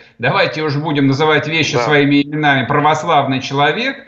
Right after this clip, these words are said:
Speaker 1: вот, но они даже этого не боятся. То, что, а,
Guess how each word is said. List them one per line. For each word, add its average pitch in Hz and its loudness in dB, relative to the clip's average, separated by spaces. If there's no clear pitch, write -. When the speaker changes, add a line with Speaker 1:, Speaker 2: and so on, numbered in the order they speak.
Speaker 1:
вот, 139 2
но 131 2
они 180 0
даже 151 0
этого 190 2
не 139 2
боятся. 139 0
То, 170 -4
что, - -2
а, 156 2